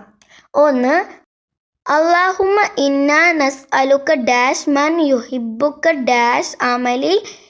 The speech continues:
ഡാഷ് ഇല്ലാ ഹുബ്ബിക. നമ്മുടെ നാലാമത്തെ പാഠത്തിൽ ഇബാദത്ത് ചെയ്യാൻ ഇഷ്ടമാണോ എന്ന പാഠത്തിൻ്റെ അവസാനത്തിൽ ഓർമ്മിക്കാം എന്ന് പറഞ്ഞിട്ടൊരു ഹദീസ് തന്നിട്ടുണ്ട്.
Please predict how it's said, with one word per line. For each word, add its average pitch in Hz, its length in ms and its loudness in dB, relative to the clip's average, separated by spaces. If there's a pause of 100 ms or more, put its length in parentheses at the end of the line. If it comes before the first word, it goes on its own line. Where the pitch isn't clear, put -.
(340)
ഡാഷ് 247 840 0 (120)
ഇല്ലാ 247 420 -2 (140)
ഹുബ്ബിക. 226 500 -2 (920)
നമ്മുടെ 294 300 -2
നാലാമത്തെ 320 640 -2
പാഠത്തിൽ 285 760 -6
ഇബാദത്ത് 302 640 -4
ചെയ്യാൻ 302 440 0
ഇഷ്ടമാണോ 277 720 -2 (140)
എന്ന 247 240 -2 (680)
പാഠത്തിൻ്റെ 269 540 -4 (120)
അവസാനത്തിൽ 311 960 -4 (160)
ഓർമ്മിക്കാം 311 680 -2 (160)
എന്ന് 269 240 -8
പറഞ്ഞിട്ടൊരു 254 680 -4 (100)
ഹദീസ് 262 480 -4
തന്നിട്ടുണ്ട്. 220 680 -8